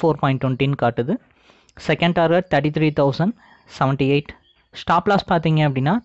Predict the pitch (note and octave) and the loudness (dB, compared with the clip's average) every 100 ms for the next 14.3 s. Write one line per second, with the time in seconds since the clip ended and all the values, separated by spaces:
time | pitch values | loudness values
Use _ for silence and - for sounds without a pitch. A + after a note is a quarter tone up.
0 | D3 C#3 D#3 D#3 C#3+ C3 C3+ F#3+ C3 C3 | -2 0 0 0 0 -2 0 0 0 0
1 | - A#2 A#2+ A#2 G3+ _ _ - - - | -2 -2 0 -2 -2 _ _ -20 -20 -20
2 | - - - D3 C3 B2+ E3+ G3 G#3 F#3+ | -20 -16 -4 -2 0 2 0 2 0 2
3 | E3+ B3 - C#3+ D3+ D#3+ D3 D#3+ F3 E3 | 0 -2 -4 -2 0 0 0 0 0 0
4 | D#3+ C#3+ C#3+ D3+ C#3+ C3+ - B3 - _ | 0 0 0 0 0 -2 -2 -4 -6 _
5 | - - - D#3 F#3 G#3 - - - - | -20 -10 -2 0 0 -2 -4 -18 -20 -20
6 | _ - B2 A#2+ A#2 A2+ - - - F3 | _ -4 0 0 0 -2 -8 -8 -2 0
7 | G#3 G3 F3+ - G3 F#3+ F3 D3+ D#3 D#3 | 2 2 2 0 0 0 2 0 0 0
8 | D3 C#3+ F3+ - D3 F3 F3+ F3+ F3 E3+ | 0 0 -2 0 0 2 0 0 0 0
9 | - D#3 D3+ A#3 _ - - C3 - C3 | -2 -2 -2 -4 _ -8 0 0 2 0
10 | A#2 - G#3+ _ - - - - _ A#2+ | 0 -2 -6 _ -20 -20 -20 -20 _ -2
11 | A#2 A#2 B2+ D3+ E3 - C#3+ D3+ D#3+ D#3 | 0 0 0 0 -2 0 0 0 0 0
12 | C#3+ D3+ D#3+ F3 D3+ C#3 F#3 F3+ D#3 D3 | 0 0 0 2 2 2 2 2 2 0
13 | C#3 E3 D3 - D3+ D3+ C3+ - F#3 D3+ | 0 -2 -2 0 0 0 -2 0 -2 0
14 | D#3+ G#3 E3 | 0 0 -2